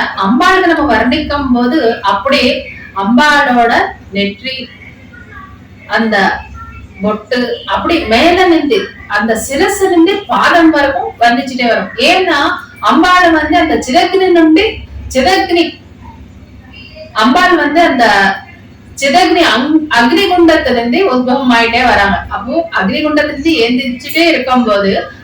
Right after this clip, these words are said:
அம்பாளோட முதல்ல என்ன தெரியும்? அந்த சிரசு தெரியும், அந்த ஜடம்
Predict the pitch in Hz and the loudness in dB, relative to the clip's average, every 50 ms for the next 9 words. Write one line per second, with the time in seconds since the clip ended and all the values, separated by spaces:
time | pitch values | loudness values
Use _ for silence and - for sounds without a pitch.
0 | - - 190 202 220 247 330 349 349 339 330 294 269 262 262 302 320 311 226 196 | -10 -4 -2 2 2 4 4 4 4 4 4 4 4 2 2 2 2 0 0 0
1 | 202 202 302 330 349 330 254 233 220 233 302 330 330 349 320 311 294 277 277 - | 2 2 2 2 2 2 0 0 0 0 0 -2 0 0 -2 -2 -4 -6 -10 -10
2 | - - - - - 226 240 247 226 202 180 - - - - - - - - - | -16 -18 -14 -8 -4 -2 0 2 2 0 0 -2 -4 -8 -16 -20 -20 -10 -2 2
3 | 226 294 320 - - 330 320 262 - - 208 196 202 - - - - - - - | 2 4 4 4 2 0 0 0 0 0 -2 -4 -6 -8 -10 -12 -14 -16 -14 -16
4 | - - - - 220 233 240 226 208 202 196 202 190 - - - - 190 220 220 | -16 -8 -2 0 0 2 2 2 2 2 2 0 -2 -4 -8 -12 -4 0 0 2
5 | 247 - - | 2 2 0